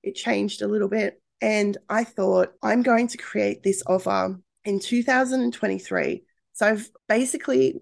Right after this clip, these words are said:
the way that I work with women one-on-one, it'll be in a group offer. So there'll be, it won't be, like, huge numbers of women. It'll be very sacred and very small and safe. But I don't know all the ins and outs of it yet, but I'm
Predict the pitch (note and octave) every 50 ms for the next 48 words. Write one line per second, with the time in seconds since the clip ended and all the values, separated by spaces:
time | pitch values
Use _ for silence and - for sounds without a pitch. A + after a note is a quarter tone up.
0 | _ - G3 G3+ G3 G3+ G#3 G#3+ B3+ B3+ D4 C4 - A3 G3 F#3+ G3 G3 - G3
1 | F#3 F3+ F3 F3+ F3+ E3+ E3+ E2+ F2+ F2+ F#3 - G3 F#3 D#3+ D#3+ E3+ G#3+ - -
2 | - - - _ _ _ _ _ - G3 F#3+ F#3+ G#3 G#3 G3 F#3 F#3 F3 E3 E3
3 | E3 E3+ - F3 D#3+ E3+ - - - - - - F#3 F#3+ F3+ F#3 G3 F#3+ F#3 F#3
4 | F#3 F#3 - - _ - F#3+ F3+ F#3+ G#3 A3 A#3 B3 C4+ C4 A3 F#3+ F#3+ F#3 F3+
5 | - _ _ _ _ _ _ _ - - - D4+ D4+ C4+ - - A3+ G#3+ A3 G3+
6 | G3 F#3+ G3 A3+ B3 B3 A#3+ A#3+ A#3+ A#3 - - F#3 - - G3 F#3 F#3 F#3+ F#3+
7 | G3 G3 - - G3 G3 G3 - - G3 G3 - - G3 F#3 F3+ F#3 F3 F3+ -
8 | - - G#3 G#3 G3 F#3 - - - F#3 - - - C4+ C4 A3+ G#2+ G#3 - -
9 | _ _ _ - G#3+ G#3 G#3 - - - _ _ - G3+ G3+ G3 F#3+ - G#3 A#3
10 | B3 C#4 C4+ B3 - - G#3 G3 - - F#3 F#3+ G3 F#3+ G3 F#3 F#3 F3+ G3 G3
11 | - - G3 F3+ - F#3 F3 F3 - - - E3+ F#3 F3 F#3 F#3